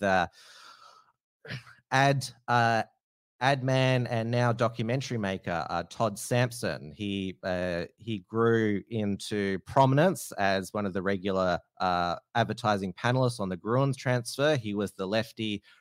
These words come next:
Russell Howcroft was the right wing, and then there was Will Anderson, the host, making all these pathetic jokes. Now, in this, uh, photo of Blair and, and Todd,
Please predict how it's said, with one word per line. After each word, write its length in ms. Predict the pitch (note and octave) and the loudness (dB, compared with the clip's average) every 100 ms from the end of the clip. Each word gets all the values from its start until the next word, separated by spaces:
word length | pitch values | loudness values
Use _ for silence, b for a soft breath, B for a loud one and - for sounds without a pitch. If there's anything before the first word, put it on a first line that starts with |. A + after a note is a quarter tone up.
| b | b
Russell 280 | - - F#2+ | -4 -2 -4
Howcroft 560 | G#2 G#2 - G2 F#2 - | 0 0 2 0 0 -2
was 160 | G2 | -6
the 100 | - | -4
right 260 | F#2 A2+ A#2 | 2 2 2
wing, 260 | A#2 A2+ G2+ | 0 -2 -2
and 120 | F#2+ | -2
then 260 | F#2+ F#2+ F2 | -2 -4 -2
there 100 | F#2+ | -2
was 160 | F#2 F2 | -2 -2
Will 160 | G2+ | -2
Anderson, 440 | F#2+ F#2 F2 F#2+ F#2 | 0 -2 -6 -6 -6
the 80 | |
host, 440 | E2+ G2 F#2 - - | -4 -2 0 -4 -6
making 320 | F#2 F2 F#2 | -6 -6 -6
all 120 | F2+ | -2
these 180 | F2+ F2 | -2 -4
pathetic 400 | - - F#2 F#2+ | -8 -10 -8 -6
jokes. 480 | - G2 C#2+ - - B B B B B | 0 2 2 -6 -18 B B B B B
Now, 220 | A2+ A2+ A2 | 2 2 4
in 200 | C#3+ D3 | 2 2
this, 320 | A#2+ A#2+ - | 2 -2 -4
uh, 220 | F#2+ G2+ | 0 0
photo 640 | - - A#2+ A#2 A2+ G#2+ - | 0 2 4 6 4 2 2
of 380 | G2 F#2+ F2+ | 4 4 0
Blair 380 | G#2 G#2+ A2 G#2 | -2 0 2 2
and, 260 | G2 F#2 E2+ | 0 -2 -4
and 200 | G2 F#2 | -6 -4
Todd, 220 | - G#2 | -2 -4